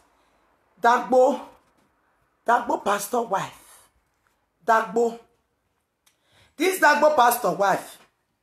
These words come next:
she can lie for Africa. Haba.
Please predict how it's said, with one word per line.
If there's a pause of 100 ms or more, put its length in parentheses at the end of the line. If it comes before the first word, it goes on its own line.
she
can
lie
for
Africa. (760)
Haba.